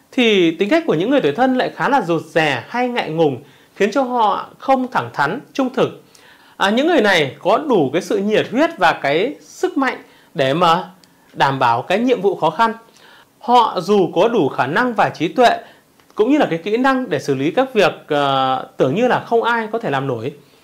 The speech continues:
Nói chung, những người tuổi Thân cũng không tốn quá nhiều công sức để mà hoàn thành những cái nhiệm vụ, vì họ thường tập trung vào cái chuyện cốt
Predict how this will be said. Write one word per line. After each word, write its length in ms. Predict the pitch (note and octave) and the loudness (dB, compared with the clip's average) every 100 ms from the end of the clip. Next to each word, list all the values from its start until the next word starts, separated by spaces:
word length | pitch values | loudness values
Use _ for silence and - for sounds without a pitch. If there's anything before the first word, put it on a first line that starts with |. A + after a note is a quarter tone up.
| - _ _ _ | -20 _ _ _
Nói 80 | G3+ | -2
chung, 180 | C4 D4 | 2 2
những 120 | D4 | 4
người 120 | D4+ | 2
tuổi 140 | F#3 D3 | 4 2
Thân 260 | B3 C4+ | 2 2
cũng 140 | B3+ B3+ | 0 -4
không 220 | D#4 C#4 | -2 -2
tốn 240 | C4 C4+ | -2 -2
quá 140 | C4+ A#3+ | 0 0
nhiều 200 | C#4 A#3 - | 0 -2 0
công 180 | B3+ | -2
sức 320 | B3 E4 E4+ B3 | 0 -4 -4 -4
để 120 | C#3 | -4
mà 100 | D3 | -2
hoàn 240 | E3 C#3 | -2 0
thành 220 | E3 C#3+ C#3 | -2 -2 -6
những 100 | G3+ | -4
cái 100 | C4+ | -2
nhiệm 240 | C4 E3+ | -2 -2
vụ, 300 | F#3+ G3 - - _ - | 0 0 -2 -16 _ -6
vì 140 | G3+ F#3+ | 0 2
họ 240 | G#3+ - | 2 -2
thường 340 | - A3+ E3 | 0 0 0
tập 120 | F3 E3 | -2 -2
trung 220 | C#4+ C4+ | -2 0
vào 100 | G#3+ | 0
cái 140 | C3+ F3+ | -2 -4
chuyện 240 | - A3 - - - | -2 -2 -4 -14 -2
cốt 160 | D#4 | 0